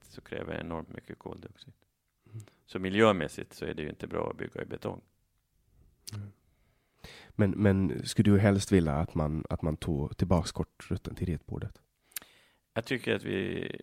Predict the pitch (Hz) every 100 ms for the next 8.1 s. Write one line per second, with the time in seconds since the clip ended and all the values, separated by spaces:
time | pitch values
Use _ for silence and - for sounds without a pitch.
0 | - - - 110 98 - 95 87 85 87
1 | 90 87 - _ _ _ 101 92 82 90
2 | 90 - 87 92 87 90 82 80 78 78
3 | 80 - - 85 80 87 87 80 82 -
4 | 85 85 87 87 82 82 85 - _ _
5 | _ _ _ - 107 95 95 95 92 90
6 | 85 82 85 82 87 - 82 82 80 -
7 | - 78 80 - - 90 85 85 85 -